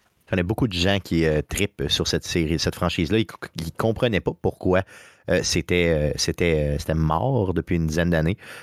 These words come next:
euh, même un peu plus de dix ans. Donc là, ça renaît, Fight Night, super cool. Euh, Resident Evil Village, un petit mode, euh, rapide, là, qui s'en vient en février.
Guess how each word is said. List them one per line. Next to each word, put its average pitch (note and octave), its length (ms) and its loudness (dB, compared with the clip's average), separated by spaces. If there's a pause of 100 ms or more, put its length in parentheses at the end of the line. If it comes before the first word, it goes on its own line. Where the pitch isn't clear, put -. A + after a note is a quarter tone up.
(120)
euh, E2+ 140 2
même E2 160 0
un D2+ 80 0
peu E2 100 -2
plus A#2+ 180 -2
de G#2+ 40 -6
dix F#2 220 -2
ans. A2 80 2
Donc E2+ 240 0
là, F2+ 80 0
ça E2+ 160 0
renaît, F2 460 2 (140)
Fight F2 340 -2
Night, E2 520 0
super E2+ 640 0
cool. E2 440 0 (520)
Euh, G#2+ 320 4 (460)
Resident C#3+ 260 2
Evil D#3+ 300 2
Village, D3 580 2
un G#2+ 140 2
petit - 180 -2
mode, A#2+ 320 2
euh, E2+ 260 4
rapide, G#2+ 360 0
là, F2+ 80 2
qui - 100 -8
s'en D#2+ 220 0
vient F2+ 320 2
en - 20 0
février. D#2 400 -4